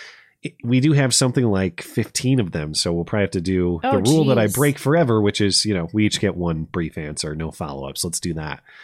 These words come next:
Speaker 1: Antique farm equipment. Would you rather fight ten duck-sized horses or one horse-sized duck?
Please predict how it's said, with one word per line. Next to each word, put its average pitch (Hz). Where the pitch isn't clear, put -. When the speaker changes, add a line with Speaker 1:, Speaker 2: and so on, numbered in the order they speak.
Speaker 1:
Antique 143
farm 151
equipment. 120
Would 117
you 110
rather 135
fight 127
ten 143
duck-sized 120
horses 101
or 95
one 110
horse-sized 98
duck? 98